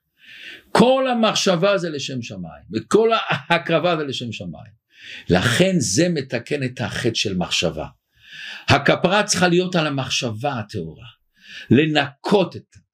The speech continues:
ולכן נוכל להבין מה שאומרים חכמינו, הרהורי עבירה,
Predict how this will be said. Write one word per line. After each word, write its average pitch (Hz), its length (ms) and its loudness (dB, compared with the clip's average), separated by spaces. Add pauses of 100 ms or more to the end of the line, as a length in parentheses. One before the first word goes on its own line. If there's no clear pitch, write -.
(720)
ולכן 107 520 4
נוכל 185 320 2
להבין 143 920 0 (640)
מה 185 300 4
שאומרים 147 1120 2
חכמינו, 123 1040 -2 (680)
הרהורי 151 560 4
עבירה, 175 800 0